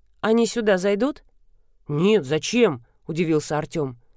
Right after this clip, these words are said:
«К лифту потопают. А видеться тебе с ним и вправду ни к чему. Морда у Лени злая, видно, жизнь сегодня не радует.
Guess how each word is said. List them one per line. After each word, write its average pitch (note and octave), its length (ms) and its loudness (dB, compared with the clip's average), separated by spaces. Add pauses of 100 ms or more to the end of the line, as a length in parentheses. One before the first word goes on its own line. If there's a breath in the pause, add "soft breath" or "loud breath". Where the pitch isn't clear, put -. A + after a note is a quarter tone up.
(220)
«К - 80 -2
лифту D4+ 320 2
потопают. D#3 640 -2 (960 soft breath)
А E3 140 -4
видеться G#3+ 400 -2
тебе F3+ 260 -2
с - 100 -6
ним G#3+ 320 0 (280)
и A#3 120 2
вправду F3+ 440 0
ни D3+ 120 0
к - 60 -16
чему. F3+ 440 -2 (760 soft breath)
Морда A#3+ 400 2
у F3+ 120 4
Лени F3 300 2
злая, C4 600 0 (560)
видно, C#4 500 0
жизнь A3+ 380 0
сегодня A3+ 400 0
не C4+ 160 2
радует. E3+ 600 0